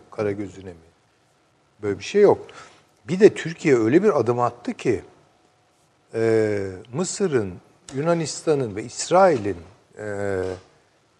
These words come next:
başlattıkları bir süreçte, e, hepsinin Yunanistan değil ama İsrail'in de,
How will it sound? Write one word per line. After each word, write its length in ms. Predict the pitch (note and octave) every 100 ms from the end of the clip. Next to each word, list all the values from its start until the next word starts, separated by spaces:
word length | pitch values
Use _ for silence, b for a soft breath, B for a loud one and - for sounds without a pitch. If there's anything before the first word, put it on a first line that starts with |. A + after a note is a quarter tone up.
| -
başlattıkları 840 | A#2+ - F#3+ F#3 - - G3 F3+
bir 60 | D3
süreçte, 840 | - - D#3 C#3 - - F3 A3+ G#3+ _ _ _ _ _ _ _ _ _ _ _ _ C3
e, 200 | B2+ A2
hepsinin 640 | G3 - - G#3+ F#3 F#3+ F3+ -
Yunanistan 640 | C#3+ E3+ F3 - G#3 G3+ D#3
değil 200 | A2+ F2+ -
ama 260 | G#2+ F#2+ - - _ _ _ _
İsrail'in 720 | C#3+ - F#3 G3+ F#3+ C3 G#2+
de, 140 | F#2